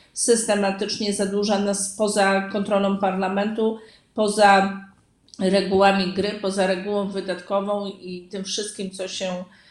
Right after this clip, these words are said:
wiąże z takim oficjalnym, e, wpisaniem wydatków do ustawy budżetowej. No, jeśli tylko spojrzymy na ostatnie miesiące, to pamięta Pani uruchamiany,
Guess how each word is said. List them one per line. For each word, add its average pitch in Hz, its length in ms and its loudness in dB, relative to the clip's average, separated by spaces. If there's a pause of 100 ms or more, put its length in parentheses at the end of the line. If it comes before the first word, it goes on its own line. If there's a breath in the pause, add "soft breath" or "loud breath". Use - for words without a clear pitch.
(180 soft breath)
wiąże 202 580 2
z 196 120 -8
takim 190 500 -4
oficjalnym, 196 880 0
e, 185 280 -4
wpisaniem 196 560 0
wydatków 196 520 -4
do 202 100 -4
ustawy 208 440 0
budżetowej. 214 680 -2 (340 loud breath)
No, 190 260 -2
jeśli 233 460 0
tylko 233 260 0
spojrzymy 220 540 0
na 202 140 2
ostatnie 196 840 0 (720 loud breath)
miesiące, 240 640 2
to 190 380 0
pamięta 208 440 0
Pani 196 420 0
uruchamiany, 196 1000 -4